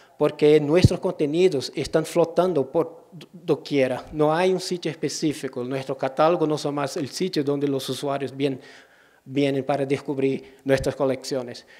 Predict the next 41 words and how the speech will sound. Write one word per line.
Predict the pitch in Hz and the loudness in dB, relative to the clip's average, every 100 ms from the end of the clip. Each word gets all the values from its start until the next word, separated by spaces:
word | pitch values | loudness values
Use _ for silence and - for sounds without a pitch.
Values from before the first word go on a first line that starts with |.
| _ | _
Nuestras | 135 151 | -2 -2
colecciones | 156 143 - 156 156 156 | -2 -2 -2 -4 -4 -6
tienen | 160 160 190 | -2 0 0
que | 185 165 | -2 -4
estar | - 151 156 - | 0 0 0 0
en | 151 147 | -2 2
otras | 160 185 165 - | 2 2 -6 -4
plataformas. | 131 117 - 113 107 98 - - | -6 -6 -8 -10 -10 -16 -16 -10
Las | 143 135 - | -6 -6 -6
cuestiones | 160 131 - 139 135 | -8 -6 -2 -2 0
de | 131 | 0
las | 127 - | -2 -2
redes, | 139 127 - - - - - - - | -2 -2 -6 -12 -12 -16 -20 -18 -6
la | 131 | -2
cuestión | 143 - 151 139 143 | -2 -2 -4 -4 -2
de | 135 | 0
la | 139 135 - - - | 0 0 -4 -4 2
popularización | 196 190 160 151 139 139 - 139 | 2 2 0 0 -2 -4 -4 -4
del | 135 127 | -4 -6
conocimiento | 139 127 - 127 123 117 - _ - - | -6 -8 -8 -8 -10 -12 -18 _ -20 -8
y | 147 | 0
la | 147 151 | 0 2
cuestión | 165 165 151 | 0 0 -2
también | 151 147 147 | -2 -2 0
que | 143 | 0
voy | 139 | 2
a | 139 | 0
sa-, | - 170 | 0 -2
a | 135 131 131 | 0 0 0
hablar | 135 131 135 | 0 0 0
mucho | 143 156 | -2 -2
también | 151 135 147 151 - - | -6 -2 -2 -4 -14 0
de | 139 | 2
la | 147 | 2
inteligencia | 147 151 - 156 151 | 0 0 0 0 -2
colectiva, | 147 135 131 143 123 113 - - - - | 0 -2 -2 -4 -2 0 6 8 8 4
que | 135 131 143 151 | 2 4 4 0
es | 151 - | -2 -6
un, | 139 139 143 147 143 | -6 -4 -4 -4 -4
un | 151 139 135 131 131 143 | -4 -4 -4 -4 -6 -8
concepto | 135 143 - 160 156 123 104 | -6 -6 0 -2 -2 -8 -10